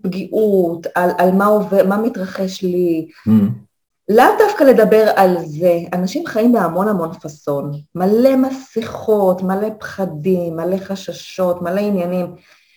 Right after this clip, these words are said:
Speaker 1: אנשים מפחדים לשים את ה-, אה, פגיעות ואת הרגישות שלהם, ואני חושבת שכשמתאמנים לדבר על פגיעות, על רגישות, על מה מפעיל, אז אפשר לדבר על עוד נושאים.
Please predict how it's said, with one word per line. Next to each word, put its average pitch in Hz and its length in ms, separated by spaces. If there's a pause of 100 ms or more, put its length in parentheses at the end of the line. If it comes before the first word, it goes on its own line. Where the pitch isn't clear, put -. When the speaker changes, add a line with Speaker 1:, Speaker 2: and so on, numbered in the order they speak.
(400)
Speaker 1:
אנשים 185 260
מפחדים 226 500
לשים 208 540
את 233 160
ה-, 185 180 (120)
אה, 170 180 (440)
פגיעות 202 600
ואת 185 180
הרגישות 185 560
שלהם, 208 320
ואני 175 140
חושבת 190 340
שכשמתאמנים 185 680
לדבר 214 420
על 208 160
פגיעות, 175 540
על 175 60
רגישות, 175 720
על 170 100
מה 202 120
מפעיל, 202 840 (480)
אז 165 120
אפשר 185 140
לדבר 494 260 (120)
על - 80
עוד 440 220
נושאים. 160 400